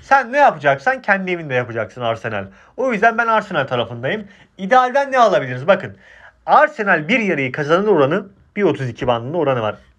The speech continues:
İtalyan'da bir tane, iki tane daha koyarsın vesaire o şekilde veya Avrupa'da oranı zaten bir kırk, bir kırk beş bantlarında. Arsenal bir yarıyı kazanır değerlendirilebilir.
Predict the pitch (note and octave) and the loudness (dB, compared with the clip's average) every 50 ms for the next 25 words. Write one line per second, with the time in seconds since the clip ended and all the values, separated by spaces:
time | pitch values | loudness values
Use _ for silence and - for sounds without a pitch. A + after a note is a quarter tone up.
0 | _ _ _ - A3+ G#3 G3 A#3 A#3 G#3+ G#3+ A3+ B3 B3+ A#3+ A#3+ B3 B3+ A3 - | _ _ _ -14 -12 -2 2 4 4 4 2 0 -2 -2 -2 -2 -4 -6 -2 0
1 | A#3 A3+ A3 G#3+ A3 G#3+ G3 - A3+ A3 A3 G#3+ A3 A3+ A3 G3+ G#3 E3 C#3+ C3+ | 0 2 2 0 -4 -6 0 2 2 2 4 4 4 4 4 2 2 2 2 2
2 | - - E3+ G3+ - - _ _ - - _ - A#3+ A#3+ A#3 A3 - - D#3+ D3 | 0 -4 -10 -12 -12 -16 _ _ -20 -20 _ -4 -2 -2 0 0 2 2 2 2
3 | F3+ G#3+ A3 A3+ G#3+ - G#3 E3 C#3 C3 C3 F3 F#3 F#3+ F#3 F3 E3 F3 G3+ A3+ | 2 -2 -4 -4 -4 -4 -6 -6 -6 -2 0 2 4 4 4 4 4 2 0 0
4 | A#3 A3 - G#3+ F#3 F3+ E3 F3 F3+ F3+ F3+ F3+ F3 F#3 G3 F#3+ F#3+ G#3 G3 F#3+ | 0 -2 -4 -4 -4 -2 -4 -4 -2 0 0 0 0 0 -4 -8 -8 -10 -12 -12
5 | D3+ - _ D3 D#3 D3+ _ - F3 G#3+ F#3+ F#3+ D#3+ - C#3 C3 - - A#2+ A#2 | -16 -16 _ -18 -18 -18 _ -14 -12 -10 -10 -10 -8 -8 -8 -8 -6 -6 -6 -6
6 | A2+ - A#2 A#2 A#2+ C3+ F3 A3 A3 G#3+ - - - - - _ - A#3 B3 B3 | -6 -8 -10 -10 -6 -2 -2 -2 -2 -2 -8 -16 -20 -20 -10 _ 2 2 2 2
7 | - - F3+ F#3 D#3+ D#3+ G#3 A3 F#3+ F3+ D#3+ C#3+ C#3 C3+ C3 D#3 C#3 D#3 F#3 A3+ | 0 -4 -6 -6 -4 -4 -4 -4 -2 -2 -2 -2 -2 -4 -4 -6 -4 -4 -4 -4
8 | A#3+ G3+ F#3+ G#3 F#3 E3+ D3+ C#3+ C#3 D3+ F3 G3 G3 F3 C#3 A#2 G#2+ G#2 | -2 2 4 4 4 4 0 -4 -6 -4 -2 0 0 0 0 -2 -4 -6